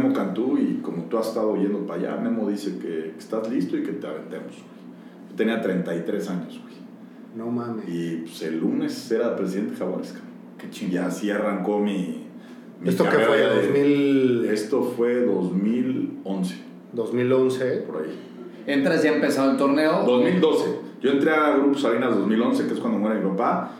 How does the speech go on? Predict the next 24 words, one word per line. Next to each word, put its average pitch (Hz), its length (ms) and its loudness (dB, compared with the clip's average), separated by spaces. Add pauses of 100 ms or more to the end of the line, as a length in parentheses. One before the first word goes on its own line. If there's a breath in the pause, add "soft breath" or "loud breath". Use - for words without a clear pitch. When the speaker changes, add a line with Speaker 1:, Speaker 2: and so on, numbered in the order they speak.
(160 loud breath)
Speaker 1:
y 95 140 -2
a 90 180 0
Jaguares 95 340 -2
dos 87 140 0
mil 87 120 0
doce. - 280 -8
Speaker 3:
Está 104 160 -10
de 107 100 -4
volada. - 560 -2 (440)
O - 40 -18
sea, 113 100 -4
de 107 100 2
volada 123 300 2
llegar 131 240 4
Speaker 1:
Sí, 180 80 4
Speaker 3:
a - 60 2
ser - 140 2
Speaker 1:
sí, 180 60 4
ocho 202 220 2
Speaker 3:
presidente 202 260 4
Speaker 1:
meses. - 140 2
Speaker 3:
de, - 40 2
de - 0 -
ahí. - 460 0